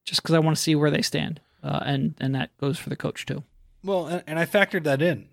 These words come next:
Speaker 2: to my, uh, to my B minus, because I think if you looked at the record and you looked at all the, the absences,
Speaker 1: Yeah.
Speaker 2: I, I think he probably, like, against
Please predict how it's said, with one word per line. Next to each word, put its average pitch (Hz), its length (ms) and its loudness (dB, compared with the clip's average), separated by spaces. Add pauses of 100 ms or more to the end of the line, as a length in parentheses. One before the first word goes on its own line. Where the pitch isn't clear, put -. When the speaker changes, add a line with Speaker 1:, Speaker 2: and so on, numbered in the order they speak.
(260)
Speaker 2:
to - 120 -4
my, 101 340 -6
uh, 92 280 -14 (500)
to - 100 -4
my 107 140 0
B 104 160 -6
minus, 95 320 -10
because 202 240 4
I 170 80 8
think 320 260 0
if - 140 -2
you 123 100 0
looked 165 220 2
at 123 80 -4
the 110 80 -6
record 196 400 4
and 123 140 -4
you 117 80 -4
looked 156 180 -2
at 123 80 -2
all 117 180 2
the, 98 180 -10 (260)
the 123 80 -6
absences, 165 800 0 (920)
Speaker 1:
Yeah. 156 160 -2 (120)
Speaker 2:
I, 160 40 2
I - 20 2
think 233 160 6
he 196 60 0
probably, 147 560 2
like, - 380 -6 (120)
against 117 400 -4